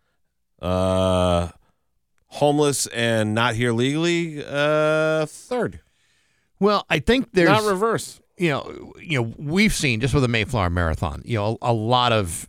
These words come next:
Speaker 2: you know, people being very, very generous, and, and, and, and hopefully that kind of generosity continues throughout the year for a lot of,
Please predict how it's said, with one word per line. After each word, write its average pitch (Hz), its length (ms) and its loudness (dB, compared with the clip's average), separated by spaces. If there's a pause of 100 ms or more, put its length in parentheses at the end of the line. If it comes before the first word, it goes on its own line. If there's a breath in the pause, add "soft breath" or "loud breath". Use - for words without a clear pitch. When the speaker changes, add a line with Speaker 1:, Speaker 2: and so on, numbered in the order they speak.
Speaker 2:
you 110 180 -8
know, 85 120 -8 (380)
people 107 300 -2
being 101 240 -2
very, 120 300 2
very 95 260 0
generous, 76 480 -10 (140)
and, 110 560 -2
and, 113 360 -4
and, 107 360 -6 (920)
and 208 300 -6
hopefully 180 400 6
that 135 140 2
kind 139 140 2
of 127 60 2
generosity 110 560 2
continues 98 440 -2
throughout 87 260 -2
the 98 80 -4
year 85 160 -4
for - 140 -8
a 85 40 -6
lot 82 140 -8
of, 82 60 -12